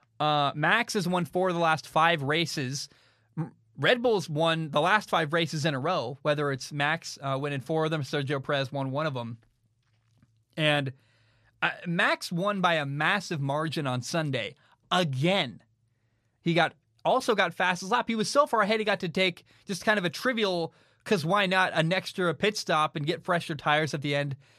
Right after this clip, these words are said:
just to be safe. It's like, man, that's crazy to me. How far ahead he is and how big the gap is between Max Verstappen and even everybody else. Um,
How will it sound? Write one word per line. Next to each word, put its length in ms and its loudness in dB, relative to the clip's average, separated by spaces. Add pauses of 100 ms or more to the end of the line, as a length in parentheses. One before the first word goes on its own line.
(120)
just 300 -4
to 100 -2
be 140 0
safe. 500 -4
It's 160 -4
like, 180 2
man, 300 -4
that's 160 -10
crazy 480 -4
to 80 -2
me. 340 -10 (520)
How 260 2
far 220 2
ahead 260 2
he 120 0
is 80 -4
and 100 -2
how 80 0
big 240 -2
the 80 0
gap 360 -2
is 120 -6
between 260 -6
Max 300 -2
Verstappen 640 -4
and 100 -4
even 200 -4
everybody 360 -4
else. 440 -4 (680)
Um, 600 -2